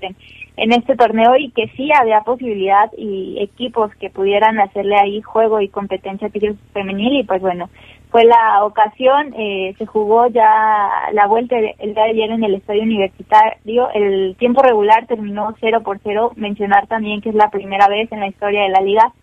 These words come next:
que un clásico regio femenil termina sin anotaciones. Por lo regular, eh, eh,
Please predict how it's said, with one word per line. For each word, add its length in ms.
que 100
un 160
clásico 440
regio 240
femenil 640
termina 420
sin 140
anotaciones. 600
Por 140
lo 100
regular, 500
eh, 400
eh, 380